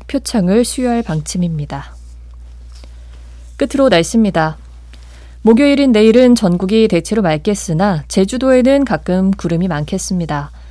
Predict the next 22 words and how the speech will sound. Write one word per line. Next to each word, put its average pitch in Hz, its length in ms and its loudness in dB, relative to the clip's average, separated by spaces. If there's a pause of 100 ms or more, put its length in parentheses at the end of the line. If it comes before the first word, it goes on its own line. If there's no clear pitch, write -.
(280)
아침 269 320 0
최저 269 280 2
기온은 247 520 2
오 190 180 0
도에서 226 480 0
십이 190 400 -4
도, 160 260 -4 (120)
낮 165 220 -2
최고 233 260 0
기온은 185 560 0
십팔 277 400 -6
도에서 202 480 -4
이십육 170 540 -4
도로 156 260 -4
예보됐습니다. 151 840 -8 (600)
바다의 233 320 4
물결은 240 500 4
동해남해 214 560 2
앞바다에서 185 840 -2
영점오에서 202 720 0
이 170 160 -2
미터, 185 480 -6